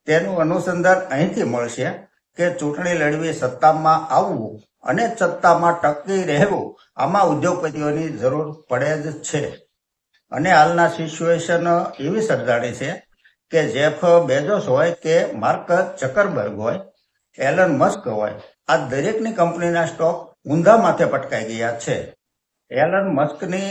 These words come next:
ટેસ્લાનો સ્ટોક તો ગઈકાલે સાડા દસ ટકા ડાઉન ગયો છે, એટલે રેલો તો તેઓના પગ નીચે સીધે સીધો આવ્યો છે.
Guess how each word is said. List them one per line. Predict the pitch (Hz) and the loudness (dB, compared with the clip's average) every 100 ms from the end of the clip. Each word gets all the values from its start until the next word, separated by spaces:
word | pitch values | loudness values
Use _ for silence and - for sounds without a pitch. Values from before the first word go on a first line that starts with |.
| 214 220 | -8 -6
ટેસ્લાનો | 156 156 185 180 185 185 | -2 -2 -2 -2 0 -4
સ્ટોક | - 170 175 | -2 -4 -4
તો | 190 | -4
ગઈકાલે | 170 175 185 190 180 | -2 -2 -2 -2 -2
સાડા | 160 165 190 127 | 0 0 0 0
દસ | 180 - | 0 0
ટકા | - - 120 | -4 -2 0
ડાઉન | 123 113 117 | 0 -2 -6
ગયો | 113 120 131 | -6 -2 -2
છે, | - 156 185 - _ _ _ | 0 -6 -6 -12 _ _ _
એટલે | 165 160 185 | -8 -2 0
રેલો | 180 120 175 185 | 2 2 2 2
તો | 185 190 | 2 -4
તેઓના | 143 156 196 208 190 | -2 0 0 0 0
પગ | 180 165 | -2 -2
નીચે | 170 - 190 190 - - _ | -4 -4 -4 -6 -8 -20 _
સીધે | - 190 247 247 | -2 0 4 4
સીધો | - 165 147 | 4 2 4
આવ્યો | 131 143 127 | 4 4 0
છે. | - 113 | -4 -10